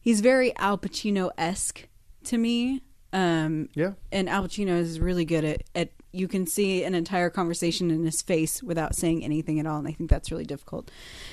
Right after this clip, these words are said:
Speaker 1: Um, the first thing that I saw him in was Inside Llewyn Davis, which I didn't initially like, but I liked him a lot in it. And the more that I watched it, I actually ended up liking that movie
Speaker 2: So
Speaker 1: a
Speaker 2: you
Speaker 1: lot.
Speaker 2: watched it a couple times, 'cause I thought it
Speaker 1: Um,
Speaker 2: was very slow as well,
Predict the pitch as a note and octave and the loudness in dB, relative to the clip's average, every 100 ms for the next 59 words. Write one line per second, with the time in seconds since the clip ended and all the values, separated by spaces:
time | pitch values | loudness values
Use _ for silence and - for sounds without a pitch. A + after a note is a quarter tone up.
0 | - - G3 F#3 F3+ E3+ - - - - | -6 4 6 8 8 6 2 -8 -20 -20
1 | - - G3+ G3+ - D#4 D4+ B3+ A3 G#3 | -20 -2 2 4 4 4 4 4 4 4
2 | F3+ G3+ G#3 A3 G#3 G3+ G3+ F3+ F3+ F3+ | 4 4 6 4 6 6 4 4 2 4
3 | F#3 F3 E3+ E3 D#3+ E3 E3+ F3+ - F3 | 2 4 4 4 4 4 4 2 0 0
4 | D#3+ - D3+ E3+ F3 F#3 F3 E3+ E3+ D#3+ | 0 0 0 2 2 4 4 2 2 2
5 | D#3+ D#3+ D#3+ D3+ E3+ F#3 - - - A#3+ | 2 2 0 2 2 2 -2 -12 -6 0
6 | A3+ F3 D#3 D3 - D#3+ D3+ - F3 F3+ | 2 4 4 2 0 0 0 2 2 4
7 | F#3+ F3+ E3+ D#3+ D3+ - - G#2 C3+ - | 2 0 -2 -2 -4 -4 -6 -4 -4 -6
8 | E3+ - D#3+ - - C3+ - E3 - D#3 | -6 -4 -4 -4 -4 -6 -4 -6 -4 0
9 | D3+ B2 C3+ B2+ - A2 A#2+ G#2+ A#2 A2 | 2 4 6 4 2 -2 -4 -2 -2 -2
10 | G#2 - G#2+ A#2 D3+ G2+ G2 G#2+ G2+ - | -2 -2 2 2 2 0 -2 -4 -4 -4
11 | A2 G2+ G2 G2 G#2 G#2 G2 G2 | -4 -2 -4 -4 0 2 2 -2